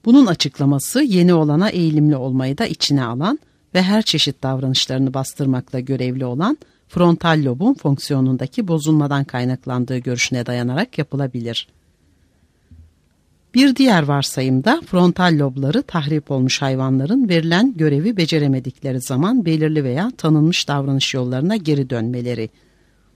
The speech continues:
ve eksikliğin olayların meydana geldiği doğrultusundadır. Normal küçük çocuklarda sıralamada güçlük çekerler.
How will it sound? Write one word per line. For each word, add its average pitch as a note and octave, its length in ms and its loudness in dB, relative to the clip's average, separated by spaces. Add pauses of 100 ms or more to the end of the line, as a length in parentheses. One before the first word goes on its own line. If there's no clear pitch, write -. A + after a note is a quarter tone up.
(160)
ve A3+ 60 6
eksikliğin F3 800 2
olayların E3+ 520 2
meydana E3 420 2
geldiği B2+ 480 -4
doğrultusundadır. B2 1080 -4 (960)
Normal A#3 400 6
küçük - 360 -4
çocuklarda D3 680 0
sıralamada D#3+ 600 0
güçlük D3+ 420 -4
çekerler. B2 680 -4